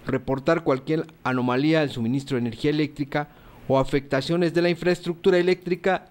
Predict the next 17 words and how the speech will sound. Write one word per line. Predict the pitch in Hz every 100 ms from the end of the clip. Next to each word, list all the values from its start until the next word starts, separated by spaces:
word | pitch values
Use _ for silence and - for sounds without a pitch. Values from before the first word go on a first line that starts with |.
| _
al | - 123
número | 143 165 151
telefónico | 147 147 143 160 160 160 147
cero | - 156 151
setenta | 143 135 147 147 151
y | 160
uno | 160 151 165 - - - - -
o | - 131
a |
la | 131 139
cuenta | 175 175 156
de | 151
Twitter | 151 185 185 180 165 -
arroba | - 127 143 156 143
C | 135 143
F | 139 135
E | 165